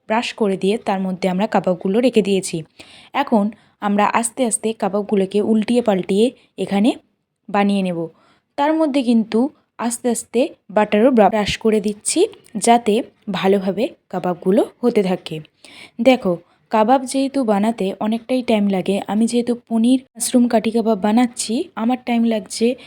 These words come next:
প্রায় পনেরো মিনিট মতো। তোমরা কিন্তু যদি চিকেন দিয়ে বানাও তাহলে কিন্তু আরও টাইম লাগবে। তো দেখো, আমার কিন্তু দেখতে দেখতেই পনির মাশরুম কাঠি কাবাব তৈরি হয়ে গেল।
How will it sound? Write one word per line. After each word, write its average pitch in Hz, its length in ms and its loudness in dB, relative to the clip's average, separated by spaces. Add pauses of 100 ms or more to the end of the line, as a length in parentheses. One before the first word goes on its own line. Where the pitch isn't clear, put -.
(360)
প্রায় 269 200 2 (480)
পনেরো 240 280 2
মিনিট 247 340 0
মতো। 247 280 -2 (480)
তোমরা 262 300 2
কিন্তু 233 380 0 (400)
যদি 220 280 2 (120)
চিকেন 262 380 2
দিয়ে 254 160 4
বানাও 202 280 0 (100)
তাহলে 214 240 -2
কিন্তু 208 320 -4 (120)
আরও 196 180 4
টাইম 190 280 -2
লাগবে। 175 360 -4 (540)
তো - 100 -8
দেখো, 247 300 2
আমার 226 240 2
কিন্তু 233 280 0 (360)
দেখতে 254 320 -2
দেখতেই 240 380 0 (280)
পনির 247 280 4
মাশরুম 220 400 -2
কাঠি 208 260 -2
কাবাব 202 260 0 (160)
তৈরি 220 260 2
হয়ে 240 220 4
গেল। 254 120 2